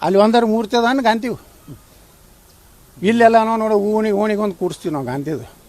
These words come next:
ಯಾವ ದೇಶ ಹೊಡೆದ ಅಂತ ಕೂಡಿಸ್ತೀವಿ. ಆ? ನೇತಾಜಿ ಸುಭಾಷ್ ಚಂದ್ರ ಬೋಸ್ರನ್ನ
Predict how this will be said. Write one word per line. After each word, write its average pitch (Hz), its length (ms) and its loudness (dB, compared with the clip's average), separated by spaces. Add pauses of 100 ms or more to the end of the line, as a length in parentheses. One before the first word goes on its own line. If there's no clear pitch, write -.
(400)
ಯಾವ 202 240 2
ದೇಶ 185 300 2
ಹೊಡೆದ 202 220 2
ಅಂತ 220 220 -2
ಕೂಡಿಸ್ತೀವಿ. 170 520 -6 (1040)
ಆ? 208 180 -4 (1000)
ನೇತಾಜಿ 220 400 4
ಸುಭಾಷ್ 247 280 4
ಚಂದ್ರ 240 240 -2
ಬೋಸ್ರನ್ನ 240 480 -2